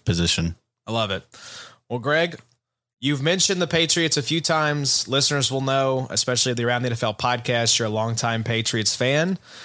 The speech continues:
Speaker 2: J C Jackson, unfortunately, uh, I'm sure you would have loved to have brought him back, but it seems like he's gonna be hitting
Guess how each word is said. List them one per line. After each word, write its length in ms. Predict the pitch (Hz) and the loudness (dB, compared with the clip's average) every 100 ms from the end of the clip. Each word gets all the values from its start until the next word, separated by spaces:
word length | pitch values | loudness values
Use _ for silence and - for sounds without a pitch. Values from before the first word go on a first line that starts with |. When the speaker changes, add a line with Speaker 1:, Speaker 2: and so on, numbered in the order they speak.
| - - | -20 -4
Speaker 2:
J 180 | 160 190 | 0 2
C 140 | 214 | 2
Jackson, 520 | 180 208 214 - 220 214 | 2 2 2 0 0 0
unfortunately, 800 | 156 - 202 196 190 202 208 - - | -2 2 2 2 2 2 0 -2 -2
uh, 300 | 113 131 117 | 0 2 2
I'm 140 | 135 131 | 0 2
sure 180 | 170 | 2
you 100 | 165 | 2
would 100 | 160 | 2
have 120 | 147 135 | 0 0
loved 220 | 151 143 | 0 0
to 80 | 151 | -2
have 80 | 131 | 2
brought 220 | 143 143 | 2 2
him 140 | 143 | 0
back, 260 | 135 139 127 | 0 0 0
but 80 | 123 | -2
it 80 | 110 | 0
seems 240 | 135 135 | 0 2
like 140 | 135 127 | 0 0
he's 160 | 127 | 0
gonna 160 | 123 127 | 0 0
be 220 | 120 127 | 0 0
hitting 420 | 117 131 123 120 | 0 0 0 -2